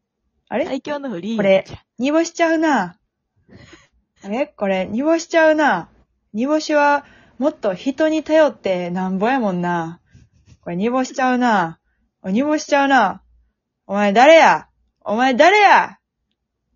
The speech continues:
Speaker 2: 自由と書いて、みゆ。
Speaker 1: みゆ。<laughs> 自由と書いて、みゆ。自由と書いて、みゆ。あの、ごめん。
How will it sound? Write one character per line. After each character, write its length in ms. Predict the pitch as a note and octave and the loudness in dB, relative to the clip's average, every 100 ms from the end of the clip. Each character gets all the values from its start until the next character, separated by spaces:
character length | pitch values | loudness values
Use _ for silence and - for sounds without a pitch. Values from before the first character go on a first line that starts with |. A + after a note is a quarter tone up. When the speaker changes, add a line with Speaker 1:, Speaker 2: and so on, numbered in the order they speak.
| _ _ _ _ _ _ _ _ _ | _ _ _ _ _ _ _ _ _
Speaker 2:
自 180 | C4+ G#3+ | -16 -10
由 340 | A3+ A#3+ C4 G#3+ | -6 -4 -4 -4
と 160 | D#3 D#3 | -6 -6
書 100 | D3+ | -8
い 140 | D#3+ | -6
て、 240 | D3+ D3+ _ _ _ _ _ _ _ | -8 -8 _ _ _ _ _ _ _
み 200 | G4 F#4+ | -4 -2
ゆ。 160 | G#3 - _ _ | -2 -6 _ _
Speaker 1:
み 140 | B3+ | 4
ゆ。 100 | F4+ | 4
<laughs> 40 | F#4+ - - - - G5 A5+ G5+ - G#5+ _ _ F#5 _ E5+ _ _ - - - A#3+ | 6 2 2 0 0 -2 -4 -6 -8 -12 _ _ -20 _ -20 _ _ -4 -2 -2 -4
自 340 | A#3 F4+ - | 0 2 6
由 240 | G#4+ A#4 | 8 8
と 160 | - C#4 | 6 0
書 100 | B3+ | 0
い 120 | A3 | -4
て、 140 | G#3+ G3 | -4 -6
み 260 | G#3 D4 | -2 2
ゆ。 260 | E4+ C4 G#3+ _ _ _ _ _ - _ B4 _ C5 C5+ - D5 - - - D5+ - - B5 - | 2 2 -4 _ _ _ _ _ -20 _ -20 _ -12 -10 -18 -12 -12 -12 -2 -2 -2 -6 -6 -4
自 180 | G#3 G#3+ | -2 4
由 360 | D#4 B4 - - | 8 8 6 2
と 120 | C#4+ | 2
書 180 | - - | 0 -2
い 140 | A#3+ - | -2 -2
て、 100 | A3 | -4
み 240 | A3+ D#4+ | 0 2
ゆ。 240 | A#3 C4 - - _ _ - - _ - - G#5 G5+ E5+ G#4 | 2 0 -4 -18 _ _ -20 -20 _ -20 -6 -2 0 0 0
あ 180 | - C#4 | 0 2
の、 280 | C4+ C4 - | 4 0 -2
ご 120 | A3+ | 0
め 60 | B3 | 0
ん。 100 | - | -2